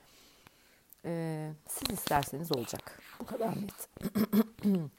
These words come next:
İstemediğiniz için olmuyor. Gerçekten istemediğiniz için olmuyor. İsterseniz olacak. Buraya da yazıyorum. Sonra bana dönersiniz bıraktığınız şeyleri anlatmak için.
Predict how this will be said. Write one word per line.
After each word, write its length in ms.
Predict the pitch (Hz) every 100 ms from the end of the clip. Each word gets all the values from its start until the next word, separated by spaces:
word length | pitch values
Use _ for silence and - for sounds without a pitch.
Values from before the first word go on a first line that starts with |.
| - - - - - -
İstemediğiniz 680 | - 240 220 135 147 131
için 220 | 127 -
olmuyor. 260 | 135 127 131
Gerçekten 560 | 123 180 220 208 - 180
istemediğiniz 680 | 156 - 147 135 135 131 127
için 180 | - -
olmuyor. 380 | - - - 214 - - - -
İsterseniz 680 | 202 - - 294 285 220 240
olacak. 500 | 185 135 135 - - - - - - _ _ - - _ _ _ _ -
Buraya 240 | 214 180
da 40 | 175
yazıyorum. 440 | 156 127 135 147 - _ _
Sonra 320 | - 214 208 190
bana 220 | 190 185
dönersiniz 800 | 156 156 143 - 131 131 - - -
bıraktığınız 480 | 156 147 - 143 139
şeyleri 380 | - 135 127 127
anlatmak 460 | 123 123 - -
için. 200 | - -